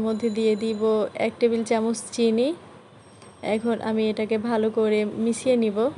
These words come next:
তো আপনারা চাইলে লবণটা নাও দিতে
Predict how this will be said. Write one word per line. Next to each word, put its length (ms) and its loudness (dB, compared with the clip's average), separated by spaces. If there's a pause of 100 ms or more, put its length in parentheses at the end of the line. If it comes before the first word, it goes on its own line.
(800)
তো 60 -6 (140)
আপনারা 320 2 (180)
চাইলে 300 4 (1040)
লবণটা 440 4
নাও 220 4
দিতে 180 4